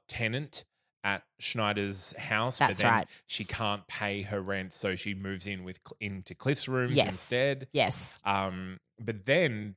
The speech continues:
Speaker 1: there is, uh, a, a, a Brit-, uh, not a British, a German, uh, n-, a nobleman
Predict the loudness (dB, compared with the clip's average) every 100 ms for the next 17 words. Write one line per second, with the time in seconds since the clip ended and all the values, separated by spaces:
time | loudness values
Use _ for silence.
0 | _ -10 -2 0 0 -2 -4 -4 -2 -2
1 | -4 -6 -4 -4 -4 -12 -16 -16 -16 -8
2 | -6 -6 -6 -10 -10 -4 -4 -4 -2 0
3 | 0 -4 -10 -10 -10 -12 -8 -8 -6 -4
4 | -2 -2 -4 -10 -16 _ _ -8 -6 -4
5 | -6 -12 _ _ _ _ -10 -10 -8 -6
6 | -2 0 0 -4 -6 -8